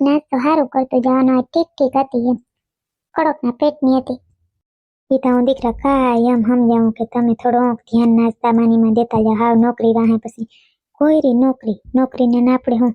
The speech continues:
પૈસા ચાલીસ હજાર ભલે ને આવતા હોય, ખાવામાં આમ ભલામણ ના થાય તો પછી હું, હું એમ કહું. જરાક શીખાડતી જા મમ્મી, આને કંઈક શીખાડતી જા. રજા હોય ને તે દી કંઈક એ ટ્યુશન લેવડાવવાની. અત્યારે YouTube-માં બધું આવે છે, શું નથી આવતું?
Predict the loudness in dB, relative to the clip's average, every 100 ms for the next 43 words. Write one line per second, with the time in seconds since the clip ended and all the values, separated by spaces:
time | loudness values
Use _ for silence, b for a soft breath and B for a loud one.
0 | -6 _ _ -2 -2 -2 -2 0 2 2
1 | 0 0 0 0 0 -2 -2 -2 -2 -2
2 | 0 2 2 2 0 B B B _ 0
3 | 2 2 2 2 0 -4 -4 -4 -6 -4
4 | 0 0 -2 0 2 4 2 -2 -16 _
5 | _ _ _ _ -2 -2 -2 -4 -4 0
6 | -2 0 0 2 2 2 2 2 0 0
7 | -4 -2 -6 -2 -4 -2 0 2 0 0
8 | 0 0 2 2 0 0 -2 0 -2 0
9 | 0 2 0 0 0 0 0 2 2 0
10 | -2 -4 -4 -6 _ _ _ _ -8 -2
11 | 0 2 0 0 0 0 2 0 0 0
12 | 0 0 0 0 2 0 -2 -2 -2 -6